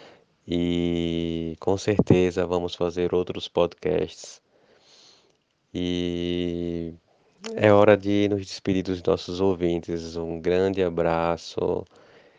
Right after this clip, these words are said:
E que a gente tenha nesse mês de junho, né? Esse mês do orgulho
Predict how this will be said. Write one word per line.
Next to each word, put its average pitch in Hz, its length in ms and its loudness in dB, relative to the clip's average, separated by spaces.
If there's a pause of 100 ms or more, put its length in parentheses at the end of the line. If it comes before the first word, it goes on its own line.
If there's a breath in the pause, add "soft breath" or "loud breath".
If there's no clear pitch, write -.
(460 soft breath)
E 113 120 -18
que 92 360 0
a 90 40 2
gente 90 260 -2
tenha 90 320 4
nesse 87 300 -4
mês 87 680 -2 (360)
de 87 120 -6
junho, 90 520 0
né? 87 340 -4 (580 soft breath)
Esse - 280 -8
mês 87 320 2
do 85 140 -2
orgulho 85 920 2